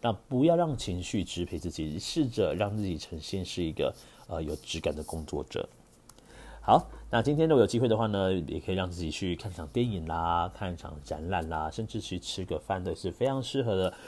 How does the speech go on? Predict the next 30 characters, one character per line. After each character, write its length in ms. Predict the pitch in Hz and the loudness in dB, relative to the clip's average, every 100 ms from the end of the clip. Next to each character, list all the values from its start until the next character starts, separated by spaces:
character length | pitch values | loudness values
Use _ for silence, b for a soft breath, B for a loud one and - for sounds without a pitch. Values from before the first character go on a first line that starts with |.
| - | -2
只 100 | 107 | 2
要 60 | |
有 100 | 98 | 4
外 180 | 95 113 | 6 4
出 200 | 101 - | 4 0
移 220 | 101 - 92 | -2 -2 0
动 220 | - 147 | 2 2
的 80 | 101 | 0
机 180 | - | -2
会 160 | 90 107 | 0 0
呢， 160 | 95 85 | 2 0
都 100 | 87 | -2
是 140 | 98 | -4
非 140 | 87 | -2
常 120 | 90 85 | -2 -2
适 140 | - | -4
合 80 | 87 | -2
在 100 | 87 | -2
今 200 | - 85 | -4 -8
天 160 | 87 | -8
红 240 | 85 82 82 | -8 -10 -8
天 240 | - 98 | -2 -2
行 180 | 101 87 | -2 -6
者 80 | 78 | -6
来 140 | 76 | -8
做 180 | 76 95 | -4 -4
的 80 | 80 | -4
事 240 | - - | -6 -8
情 260 | 76 - 80 | -6 -4 -2
哦。 160 | 110 | -2